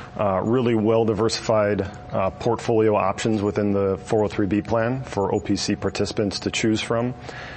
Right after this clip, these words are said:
And, um, it really depends on a couple factors. One is to the emailer's comment about age. Um, when are you gonna need these funds? When are these funds gonna start,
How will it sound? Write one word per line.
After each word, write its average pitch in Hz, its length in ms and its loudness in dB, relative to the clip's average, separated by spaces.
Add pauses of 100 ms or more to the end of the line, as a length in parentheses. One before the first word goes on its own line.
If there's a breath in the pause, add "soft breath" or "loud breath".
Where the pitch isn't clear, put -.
(160 loud breath)
And, 110 520 2 (140)
um, 104 240 2
it 113 140 -2
really 151 180 4
depends 120 560 0
on 113 220 0
a - 20 2
couple 117 260 0
factors. 87 560 -2
One 120 240 2
is 113 460 2
to 117 220 0
the 104 260 2
emailer's 113 640 2
comment 104 400 0
about 98 440 2
age. 107 440 2 (380 loud breath)
Um, 98 300 0
when 127 120 2
are 139 40 2
you 135 120 2
gonna 120 160 2
need 113 180 2
these 98 200 0
funds? 87 360 -4
When 113 180 0
are 117 80 2
these 110 200 0
funds 107 280 0
gonna 98 140 0
start, 98 280 -2